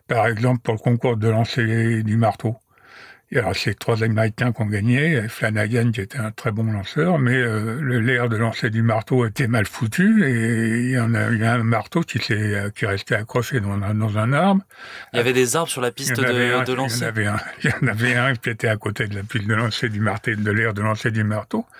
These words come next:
Speaker 1: Mais surtout, il y a deux Suédois qu'on n'avait jamais fait, qui étaient des lanceurs de disques, qui ont participé au concours.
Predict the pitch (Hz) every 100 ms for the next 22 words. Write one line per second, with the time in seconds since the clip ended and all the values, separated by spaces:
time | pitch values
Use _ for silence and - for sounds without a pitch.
0 | - - - - - - 131 113 - 120
1 | - 180 117 110 139 - 131 127 135 123
2 | 104 104 113 117 110 - 127 113 - 120
3 | - 110 110 110 110 120 110 104 147 196
4 | - 120 110 120 - 120 - 131 160 110
5 | - 92 - 220